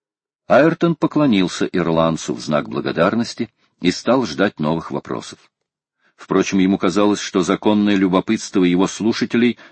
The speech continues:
должно уже быть удовлетворено. И в самом деле, что мог он ещё сказать, чего бы уже раз сто не повторил? Гленнерван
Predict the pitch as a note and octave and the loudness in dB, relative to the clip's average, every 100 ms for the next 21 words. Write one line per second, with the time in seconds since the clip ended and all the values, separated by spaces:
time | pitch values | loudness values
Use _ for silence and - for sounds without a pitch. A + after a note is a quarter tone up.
0 | _ G2+ G2+ E2+ F#2 F#2+ G#2+ A#2 G2+ A2 | _ 2 2 2 2 2 2 2 0 0
1 | A2+ - A#2 A#2 A#2 A#2 B2+ C#3 D#3 C3+ | -2 -4 -2 0 0 0 0 2 4 2
2 | E2 _ _ _ _ _ _ _ _ - | 0 _ _ _ _ _ _ _ _ -4
3 | A2+ - B2+ E2+ D#2 D#2 C#2+ - _ _ | -2 0 0 0 0 0 -2 -10 _ _
4 | - - - D3+ C#3 - A2+ G#2 F#2+ - | -10 -4 0 2 2 2 0 2 0 -4
5 | - F2+ C#2 - D2+ - D2+ C#2+ - _ | -2 -2 -2 -4 -6 -2 -2 -4 -8 _
6 | _ - E2+ D#2+ D#2 D2 E2 D2 E2 - | _ -2 0 0 0 -2 -2 0 0 -2
7 | - - F2+ E2+ D2 D2+ - D2 C#2+ E2 | -10 -6 -4 -2 -4 -6 -6 -6 -4 -4
8 | - _ _ _ _ _ _ _ _ _ | -6 _ _ _ _ _ _ _ _ _
9 | _ _ _ _ _ _ C#2+ C2+ F2+ B2+ | _ _ _ _ _ _ -8 -2 0 2
10 | C3+ C3+ | 0 0